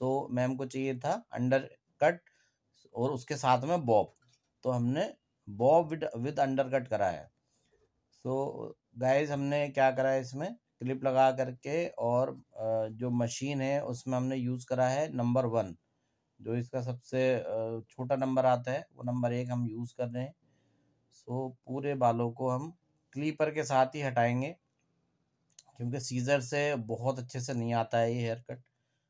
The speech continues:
तो क्लिपर से क्या है कि एक अच्छी फिनिशिंग आ जाती है हेयर में। So इसमें हमने क्लिपर यूज़ करा है with number one।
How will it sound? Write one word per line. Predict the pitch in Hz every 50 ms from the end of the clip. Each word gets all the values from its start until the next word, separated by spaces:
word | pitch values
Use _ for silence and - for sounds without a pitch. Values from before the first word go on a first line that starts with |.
| _ _ _ -
तो | 117 117 120 123 123 123 - _ _ _ _ _ _ _ _
क्लिपर | - 123 139 151 135 147 139 127
से | 139 135
क्या | 131 135 131
है | 135 135
कि | 135 139
एक | 139 131 135
अच्छी | 127 123 - - 143
फिनिशिंग | 127 - - 117 120 123 120 123 139 135 135
आ | 127 120 117
जाती | 117 117 117 - 117 113 117
है | 113 110
हेयर | 113 110 110 107 110
में। | 113 123 139 135 - _ _ _ _ _ _ _ _ _ _ _ _ _ - - 117
So | 117 120 120 120 120 120 123 - 110 127
इसमें | 123 - - 131 127 127 127 127 120 - - - - - 67 69 -
हमने | 123 120 117 120 123 120
क्लिपर | 123 123 120 117 117 127 117
यूज़ | 113 117 123 123 123 -
करा | 127 123 127 127
है | 127 127 127 127 120 110
with | 107 113 104 104 - 104 104 107 104
number | 110 110 107 110 110 110 104
one। | 110 120 135